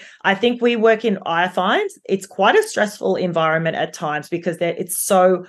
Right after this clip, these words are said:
high stake. Everything that we deal with has extra zeros on the back of it. We're not selling pens, right? No,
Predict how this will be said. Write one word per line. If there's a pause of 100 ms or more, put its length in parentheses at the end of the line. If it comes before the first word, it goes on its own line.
(100)
high
stake. (220)
Everything
that
we
deal
with
has
extra
zeros
on
the
back
of
it.
We're
not
selling
pens,
right?
No,